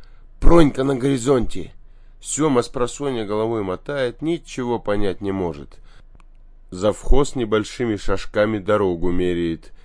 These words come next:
ребята коленками траву приминают. Как Пронька остановится, они к земле никнут. Так и доползли до сыроюшки, что на полпути к буровой стоит.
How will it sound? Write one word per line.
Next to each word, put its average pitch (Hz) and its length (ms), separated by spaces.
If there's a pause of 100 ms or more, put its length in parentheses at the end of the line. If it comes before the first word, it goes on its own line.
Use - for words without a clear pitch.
(120)
ребята 90 480
коленками 92 640
траву 87 360
приминают. 78 760 (560)
Как 107 280
Пронька 98 460
остановится, 131 960 (260)
они 160 260
к 117 60
земле 95 380
никнут. 87 540 (680)
Так 175 300
и 156 40
доползли 120 680
до 120 160
сыроюшки, 101 720
что - 200
на 92 120
полпути - 560
к 76 40
буровой 92 460
стоит. 73 500